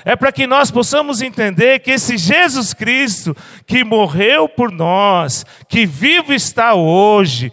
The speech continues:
que pagou um preço por nós, Ele deseja o quê? Ele deseja cuidar de nós, Ele deseja cuidar do seu coração, Ele deseja te transformar. Então, Ele não quer invadir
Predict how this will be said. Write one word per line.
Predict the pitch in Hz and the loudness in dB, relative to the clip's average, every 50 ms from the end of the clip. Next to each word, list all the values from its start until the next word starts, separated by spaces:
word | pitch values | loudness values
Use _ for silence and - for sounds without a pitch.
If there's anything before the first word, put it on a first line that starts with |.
| - - - _ | -12 -18 -20 _
que | - 226 262 | -4 -4 -4
pagou | - - 247 226 220 185 196 285 339 339 311 | 0 0 0 0 0 2 2 4 4 4 2
um | 269 - | 0 0
preço | - 202 208 247 269 294 302 262 - - 240 202 | -2 0 2 4 4 4 4 2 0 -2 -4 -4
por | - - 185 180 | -2 -2 -2 0
nós, | 151 143 156 170 190 214 226 226 214 190 165 147 - - - - - - _ | 0 0 0 2 4 4 4 4 4 2 2 -2 -4 -10 -16 -20 -20 -14 _
Ele | - 185 214 196 190 180 | 0 0 0 0 0 -4
deseja | 135 135 123 165 156 143 131 - 190 214 226 233 190 196 214 | -4 -2 -2 0 0 0 0 2 2 2 2 0 0 -4 -6
o | |
quê? | - - 170 165 | -6 -6 -4 -2
Ele | 147 139 143 139 | -2 -2 -4 -4
deseja | 135 - 151 143 135 120 165 180 180 151 180 | -4 -4 -2 -2 0 0 0 0 0 -2 -4
cuidar | - - 160 165 151 117 147 165 185 208 240 | -2 0 0 -2 0 0 0 0 0 0 -2
de | 202 175 226 208 | -2 -6 -8 -6
nós, | 180 147 147 151 160 180 214 190 - - - - - - | -2 0 2 2 2 2 0 -2 -4 -8 -12 -18 -8 -4
Ele | 151 208 214 220 | -2 -2 0 0
deseja | 185 202 196 190 175 143 170 220 240 254 202 233 | 0 2 2 2 4 4 4 4 2 2 0 -2
cuidar | - 196 190 165 156 185 202 233 | -2 -4 -2 0 0 0 0 0
do | 233 233 226 | 0 -2 -4
seu | - - - 220 220 | -4 -2 -2 -2 -2
coração, | 214 - 220 208 214 208 - - - 180 170 175 185 180 - - - _ - | -2 -4 -6 -6 -6 -6 -8 -8 -6 -6 -4 -4 -6 -8 -10 -16 -20 _ -10
Ele | 139 151 143 | -10 -8 -8
deseja | 147 123 156 151 147 117 123 151 165 160 147 151 151 147 - - - - _ _ | -6 -4 -4 -2 -2 -2 -2 -2 -2 -2 -2 -4 -4 -6 -8 -14 -20 -20 _ _
te | - - 156 160 147 _ _ _ | -12 -10 -10 -10 -12 _ _ _
transformar. | - - 165 175 175 - - - - - 160 170 156 135 110 107 107 110 98 98 - _ _ _ _ _ _ _ _ _ _ _ _ _ _ _ _ _ _ _ _ _ _ _ _ _ _ _ _ _ _ _ _ _ _ _ _ _ _ _ _ _ _ _ _ - | -6 -4 -4 -4 -4 -6 -6 -8 -8 -10 -10 -10 -10 -10 -10 -10 -10 -12 -14 -16 -18 _ _ _ _ _ _ _ _ _ _ _ _ _ _ _ _ _ _ _ _ _ _ _ _ _ _ _ _ _ _ _ _ _ _ _ _ _ _ _ _ _ _ _ _ -10
Então, | 254 285 269 - 277 269 269 269 | -10 -10 -4 -2 -2 0 0 -2
Ele | 262 262 269 | -4 -6 -6
não | 269 269 269 | -8 -8 -8
quer | 233 - 254 269 | -6 -6 -6 -6
invadir | 269 247 202 254 247 226 185 143 127 131 143 175 220 254 254 240 196 160 131 110 101 98 | -8 -6 -6 -4 -4 -4 -6 -8 -10 -8 -8 -8 -6 -8 -8 -6 -6 -6 -6 -6 -8 -12